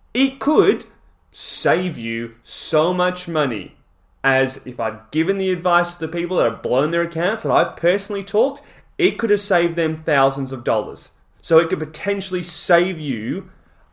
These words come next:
and save you quite a lot of money just by listening to an eight, ten minute episode. Because even at the end of the day, I still used a leveraged account.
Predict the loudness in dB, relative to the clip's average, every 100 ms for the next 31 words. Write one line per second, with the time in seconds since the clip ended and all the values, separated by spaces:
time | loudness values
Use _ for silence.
0 | _ 2 2 0 -8 _ _ -20 _ _
1 | -12 2 2 2 -4 0 2 4 2 2
2 | 2 0 -4 2 4 4 2 2 2 -2
3 | -4 -2 0 0 2 0 -2 -4 -2 -2
4 | -2 -4 -6 -10 -12 -12 -16 _ _ _
5 | _ _ _ _ _ _ 0 2 0 -2
6 | -14 -20 _ _ _ -4 0 4 4 4
7 | 2 2 4 2 -2 -12 _ _ 0 2
8 | 0 -4 0 0 0 -2 -2 -2 -2 0
9 | 2 2 2 -2 -4 -6 -4 -4 -4